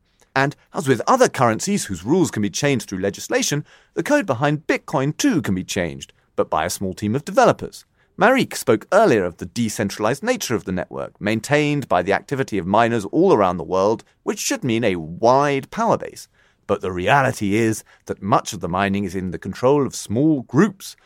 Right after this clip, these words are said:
which has led to those individuals also controlling much of the wealth within that currency. This is beginning to sound more and more like the established currencies we're all much more familiar with.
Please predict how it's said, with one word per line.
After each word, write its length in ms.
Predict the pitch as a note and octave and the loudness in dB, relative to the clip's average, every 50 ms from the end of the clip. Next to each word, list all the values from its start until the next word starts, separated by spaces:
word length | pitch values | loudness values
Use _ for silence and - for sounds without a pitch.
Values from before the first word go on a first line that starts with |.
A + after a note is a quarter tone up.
| _ _ _ | _ _ _
which 160 | - G#2+ - | -10 -10 -8
has 160 | - G2+ - | -8 -4 2
led 220 | G#2 B2 D#3+ D#3 - | 4 4 4 4 0
to 60 | G#2+ | -4
those 200 | - G2+ F#2 E2+ | -4 -2 -2 -2
individuals 500 | G2 G2+ G2 G#2 G2 A2 - - D3 C3 - | -4 -4 -4 -4 -6 -6 -4 -4 -6 -4 -2
also 280 | - C4+ E4 - D3 | -2 -2 0 0 -2
controlling 480 | A2+ - G#2 G2 - A#2 A2 A#2+ B2+ B2 _ _ _ _ - | -2 -2 -4 -4 -2 -2 -2 -2 -4 -6 _ _ _ _ -4
much 240 | - G#3 - - | -4 -4 -4 -6
of 80 | - - | -10 -8
the 80 | - G2+ | -4 0
wealth 380 | G2+ G3 G#3 - - - - _ _ | 2 2 2 2 0 -6 -14 _ _
within 300 | - G#2+ A2+ D3 E3+ C#3 | -4 -2 0 0 0 0
that 180 | F2 F#2 - - | -2 -4 -6 -6
currency. 480 | - F3 F#3 - - - - - - _ _ _ _ _ _ _ _ _ _ _ _ _ _ _ _ _ | -6 -6 -6 -6 -8 -12 -18 -18 -20 _ _ _ _ _ _ _ _ _ _ _ _ _ _ _ _ _
This 160 | - C4 - | -4 -2 -2
is 80 | - A2+ | -4 -6
beginning 360 | - G#2 F#2+ - G#2 A2 A#2 | -6 -4 -2 0 0 0 -2
to 100 | - B2 | -4 -4
sound 280 | - - E2+ F2 E2+ E2 | -4 -2 -2 0 0 0
more 300 | E2 A2 D#3 F3+ E3+ C#3 | 2 4 4 6 6 4
and 100 | B2 A2+ | 4 4
more 220 | A2 A#2 B2 C3 | 2 2 4 4
like 180 | A#2 G#2+ G#2+ - | 4 4 4 2
the 80 | F#2 G#2 | 0 -2
established 460 | G2 - - C3+ C#3+ C3+ A2 F2 - | -2 0 2 2 2 2 0 -4 -4
currencies 460 | - G#2+ A2 A#2 - - D#3+ D#3 - | -4 -4 -4 -2 -4 -4 -6 -4 -4
we're 180 | - D#3+ D#3+ D#3+ | -4 -2 0 0
all 160 | G#3 G#3 G3 | 0 0 0
much 380 | G3 F#3 F#3+ A#3+ G3 - - - | 0 0 2 2 2 0 -2 -2
more 160 | G#2+ G2 - | -2 -2 -2
familiar 400 | - G2 F#2+ G2 F#2 F2 E2+ D#2+ | -2 -2 -2 -2 0 0 -2 -2
with. 260 | E2 D#2 C#2+ - _ | -2 -4 -4 -8 _